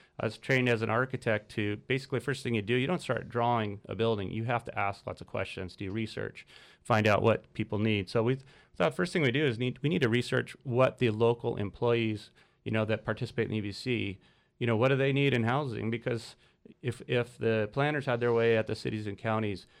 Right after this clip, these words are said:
we'd build two, three, and four-story condominium projects downtown. You know, is that, but is that something that's acceptable or, or desirable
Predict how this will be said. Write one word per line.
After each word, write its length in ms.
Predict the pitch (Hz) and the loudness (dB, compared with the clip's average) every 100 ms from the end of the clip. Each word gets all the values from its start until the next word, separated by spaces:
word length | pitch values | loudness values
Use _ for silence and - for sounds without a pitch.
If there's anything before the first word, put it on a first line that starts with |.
| _ | _
we'd 300 | - 123 113 | 0 0 2
build 360 | 104 110 104 104 - - | 2 4 4 0 -10 -8
two, 200 | 127 113 | -2 -2
three, 240 | 113 113 | -2 -2
and 80 | 107 | -2
four-story 460 | - 117 110 107 107 | -4 -6 -4 -4 -4
condominium 600 | - 110 110 110 107 104 | -4 -4 -2 -2 -2 -2
projects 360 | 107 104 101 | -2 -2 -6
downtown. 760 | - 107 107 104 107 104 104 98 - _ _ _ _ - | -2 0 2 0 -4 -2 -4 -6 -14 _ _ _ _ -6
You 120 | 143 | 0
know, 160 | 113 110 | 2 2
is 200 | - 120 | 2 4
that, 280 | 131 - 123 | 4 4 2
but 120 | 131 | 2
is 120 | 123 | 2
that 220 | 139 156 | 2 0
something 360 | - 151 147 135 | -2 -4 0 0
that's 160 | 120 | 0
acceptable 500 | 120 - 131 120 123 | -4 -2 0 0 0
or, 380 | 120 120 110 104 | 2 2 2 0
or 60 | - | -2
desirable 840 | 98 101 110 120 117 104 98 104 | -6 -2 2 4 2 0 -2 -4